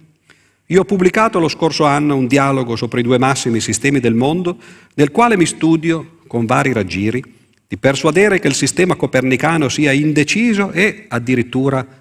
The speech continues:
probabile. Confesso di aver scritto il libro in volgare e in forma dialogica perché ogni persona potesse leggerlo e sapere che il Signor Dio,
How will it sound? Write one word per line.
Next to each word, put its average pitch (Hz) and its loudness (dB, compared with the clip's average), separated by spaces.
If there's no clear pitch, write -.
probabile. 80 -4
Confesso 139 -2
di 131 0
aver 143 2
scritto 185 -2
il 170 4
libro 185 2
in 151 2
volgare 147 0
e 139 0
in 127 0
forma 151 0
dialogica 117 -2
perché 135 0
ogni 220 4
persona 196 0
potesse 156 0
leggerlo 170 -2
e 135 -8
sapere 165 0
che - -4
il 120 -2
Signor 123 0
Dio, 113 -2